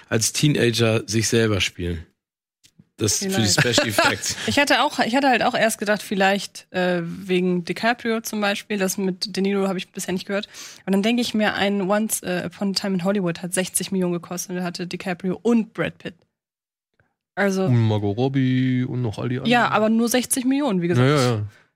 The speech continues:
Speaker 2: Und, ähm,
Speaker 1: Ja, also
Speaker 2: der sah nicht, der sah auch trotz nur sechzig Millionen, sah der jetzt auch nicht doof aus. <laughs>
Speaker 3: <laughs> Nee, nee, ich weiß es auch nicht. Also,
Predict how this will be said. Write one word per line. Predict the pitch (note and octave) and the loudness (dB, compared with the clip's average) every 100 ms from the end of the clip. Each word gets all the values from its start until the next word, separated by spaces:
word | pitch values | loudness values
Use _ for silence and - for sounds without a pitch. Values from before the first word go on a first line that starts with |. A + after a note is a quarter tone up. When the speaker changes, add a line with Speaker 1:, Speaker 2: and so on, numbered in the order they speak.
| _ _ | _ _
Speaker 2:
Und, | G#3 G3 F#3 - | -4 -2 -4 -6
ähm, | F3+ F#3 F#3 F#3 - - - - - - | -2 0 0 -2 -6 -14 -14 -16 -18 -14
Speaker 1:
Ja, | G#2 - - | -14 -14 -6
also | G2 F#2+ | -4 0
Speaker 2:
der | G#3+ | 2
sah | G3+ A3+ | 4 4
nicht, | B3 A#3+ G3 | 2 0 0
der | G#3+ | 2
sah | A3+ G#3+ | 4 2
auch | A3 | 0
trotz | - B3+ - - F3 | 0 0 0 -2 -2
nur | F#3 A3 A#3+ B3 A3 | 2 4 6 4 4
sechzig | A3+ - B3+ A3 | 0 0 -2 0
Millionen, | G#3+ A3+ G3+ | 0 0 0
sah | G3+ | 0
der | G#3 | 2
jetzt | G3 - | 0 -2
auch | A3 - | -6 -4
nicht | G#3 - _ _ _ _ _ _ _ - | -8 -10 _ _ _ _ _ _ _ -2
doof | A#3 A#3+ | -2 -2
aus. | - F#3 F3 - - _ | 0 0 0 -6 -16 _
<laughs> | G#3+ - G#3+ | -8 -2 2
Speaker 3:
<laughs> | D#3+ A#3 A3 C#4 - - | 4 4 2 2 2 4
Nee, | C#4+ D4+ F3 E4 - C4+ - | 6 4 4 0 2 0 2
nee, | G#3+ F#3+ A#2+ - - - | 4 4 2 -4 -8 2
ich | D#3+ | 4
weiß | A#3 A#3 | 4 4
es | G#3+ | 4
auch | G#3+ | 6
nicht. | F3 A2+ | 6 4
Also, | C#3+ D3 E3 E3 | 4 4 6 4